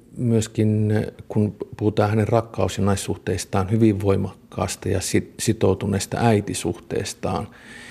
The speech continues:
ja sitten mahdollisesta biseksuaalisuudesta. Sopisiko ne Sirpa Kähkösen mielestä tähän kuvaan Olavi Paavolaisesta, joka tulee näiden naisten rakkauskirjeistä ja oma-elämäkerroista?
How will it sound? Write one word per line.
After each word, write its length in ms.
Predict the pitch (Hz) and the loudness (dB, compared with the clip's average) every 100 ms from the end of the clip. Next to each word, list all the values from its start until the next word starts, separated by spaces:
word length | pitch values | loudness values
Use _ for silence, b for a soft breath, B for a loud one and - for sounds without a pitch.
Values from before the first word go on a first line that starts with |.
| B B | B B
ja 140 | 104 95 | 0 2
sitten 400 | 101 - - 98 | 0 -2 0 4
mahdollisesta 720 | 110 98 101 95 - 95 98 | 4 4 2 0 -2 -2 2
biseksuaalisuudesta. 1400 | 104 101 - - - - - 80 - - 90 - - 98 - B B B B | 2 2 -2 -6 -6 -2 -2 -2 -4 -6 -6 -6 -6 -6 -6 B B B B
Sopisiko 420 | - - 131 - | -8 -2 -2 2
ne 260 | 123 117 110 - - | 4 6 4 -2 -14
Sirpa 340 | - 120 104 104 | 2 2 4 0
Kähkösen 500 | 101 - 90 92 90 | -2 -4 -6 -2 0
mielestä 460 | 92 92 95 - | 0 0 0 -4
tähän 340 | - 92 92 92 | -4 -2 -2 0
kuvaan 440 | - 92 92 - | 2 4 2 0
Olavi 260 | 98 92 95 | 2 2 2
Paavolaisesta, 720 | 95 95 - - - - - | 2 2 2 -2 -2 -2 2
joka 260 | 92 - 92 | 2 2 -2
tulee 480 | - 90 90 92 | 0 2 2 2
näiden 480 | 98 95 98 98 101 | 2 2 4 2 2
naisten 520 | 101 101 - 67 64 - - - | 0 0 -2 -4 -4 -6 -12 -2
rakkauskirjeistä 1000 | - 85 - - - 98 85 - - 73 | 0 0 0 -4 -2 -2 0 -2 -4 -4
ja 100 | - | -2
oma-elämäkerroista? 1000 | 104 90 - 85 - - - - - - | 0 0 -2 -4 -6 -10 -12 -10 -10 -12